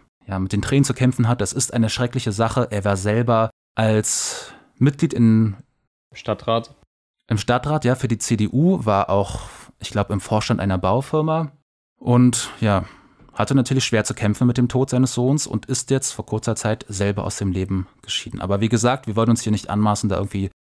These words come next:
Speaker 1: zu spekulieren.
Speaker 2: Ja, ist einfach ein bisschen pietätlos, ja. Also,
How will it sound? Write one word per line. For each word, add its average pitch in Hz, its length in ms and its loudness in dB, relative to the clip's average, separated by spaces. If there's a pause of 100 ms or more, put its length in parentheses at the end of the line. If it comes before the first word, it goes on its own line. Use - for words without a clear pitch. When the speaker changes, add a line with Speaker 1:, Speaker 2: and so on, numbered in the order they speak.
(100)
Speaker 1:
zu 110 100 -2
spekulieren. 87 540 -4 (500)
Speaker 2:
Ja, 101 180 -6
ist - 140 -2
einfach 101 200 2
ein 110 60 6
bisschen 113 280 2
pietätlos, 92 840 0 (200)
ja. 85 220 -2 (440)
Also, 92 360 -2